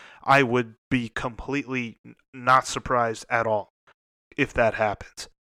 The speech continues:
But I'm gonna tell you what, this conversation that Chad and I have, uh, boy, it's gonna get you pumped. Uh, we're gonna be excited. Look, let,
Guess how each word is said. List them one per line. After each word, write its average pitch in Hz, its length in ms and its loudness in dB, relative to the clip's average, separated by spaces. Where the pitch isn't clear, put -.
But 117 100 2
I'm 110 100 4
gonna 113 180 -4
tell 131 160 2
you 131 100 0
what, 151 220 0
this 123 220 -4
conversation 120 680 -2
that 117 160 -8
Chad 127 380 2
and 127 100 -6
I 131 180 -2
have, 135 300 -6
uh, 120 120 -14
boy, 107 260 -6
it's 123 160 -2
gonna 127 180 -2
get 117 200 -4
you - 60 -10
pumped. - 320 -10
Uh, 123 180 -2
we're 135 200 4
gonna 151 220 4
be 147 200 0
excited. 117 360 -4
Look, 151 200 2
let, 196 120 0